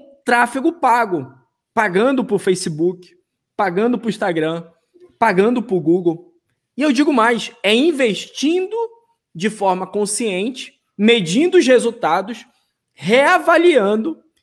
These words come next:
e escalando. É simples. Hoje, e eu digo que eu olho pro negócio de uma forma muito simples, e eu sei que você também,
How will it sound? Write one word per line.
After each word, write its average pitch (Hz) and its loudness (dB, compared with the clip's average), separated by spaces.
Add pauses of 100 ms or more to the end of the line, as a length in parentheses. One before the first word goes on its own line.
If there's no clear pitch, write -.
(140)
e 254 -8
escalando. 202 -2 (220)
É - -2
simples. - -4 (420)
Hoje, 202 4 (340)
e 180 -2
eu 190 6
digo 226 -6
que 220 -6
eu 175 0
olho 214 0
pro 214 -6
negócio 190 -4
de 185 -4
uma 180 -4
forma 190 -4
muito 185 -6
simples, 196 -4
e 151 -2
eu 165 2
sei - 0
que - -10
você 175 -4
também, 175 -6